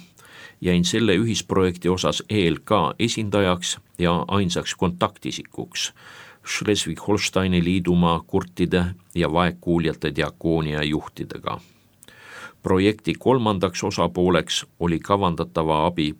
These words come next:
põhiadressaat, Eestimaa kurdid ja vaegkuuljad, keda esindas kurtide ühing. Läbirääkimised ja ettevalmistused ei võtnud palju aega. Töö läks käima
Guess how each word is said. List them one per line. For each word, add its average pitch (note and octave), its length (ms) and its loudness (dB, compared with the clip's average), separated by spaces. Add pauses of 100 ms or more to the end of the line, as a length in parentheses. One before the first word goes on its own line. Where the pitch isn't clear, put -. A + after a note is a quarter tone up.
põhiadressaat, - 1080 -4 (500)
Eestimaa E2 500 0
kurdid F2+ 500 0 (300)
ja C#2+ 160 -2
vaegkuuljad, - 840 -4 (400)
keda D2+ 220 0
esindas F2+ 540 0
kurtide D#2 540 -2
ühing. - 400 -6 (1700)
Läbirääkimised A2+ 1040 0
ja E2+ 200 2
ettevalmistused F2 920 0 (260)
ei F2 140 2
võtnud E2 420 -2
palju C#2+ 360 -2
aega. - 440 -6 (600)
Töö A#2+ 240 2
läks - 260 0
käima F2+ 560 2